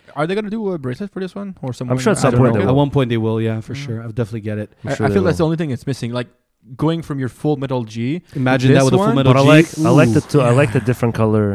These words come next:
Speaker 3: Yeah.
Speaker 2: bracelet though.
Speaker 1: Yeah,
Speaker 2: I like
Speaker 1: yeah,
Speaker 2: that
Speaker 1: but, like, go-,
Speaker 2: concept.
Speaker 1: going from one to the other.
Speaker 3: This is the G S T B four, uh, B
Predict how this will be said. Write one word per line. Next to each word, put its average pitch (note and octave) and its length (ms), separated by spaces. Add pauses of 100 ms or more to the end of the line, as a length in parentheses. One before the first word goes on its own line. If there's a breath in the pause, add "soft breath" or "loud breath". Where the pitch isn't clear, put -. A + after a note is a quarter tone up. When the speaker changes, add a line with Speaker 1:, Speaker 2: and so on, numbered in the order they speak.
(140)
Speaker 3:
Yeah. - 60
Speaker 2:
bracelet G#2 340
though. F2+ 180
Speaker 1:
Yeah, G2+ 60
Speaker 2:
I - 40
like G#2+ 80
Speaker 1:
yeah, G3+ 80
Speaker 2:
that - 40
Speaker 1:
but, D#3 100
like, D3 140
go-, - 20
Speaker 2:
concept. - 360
Speaker 1:
going D3+ 220
from A#2+ 460 (160)
one A#2+ 280
to A#2 100
the G#2+ 160
other. A2 120
Speaker 3:
This G3 180
is G3 140
the C#3+ 120
G C#3+ 300
S E3+ 220
T D3+ 280
B C#3+ 600
four, D3+ 440
uh, C3 120
B D#3 540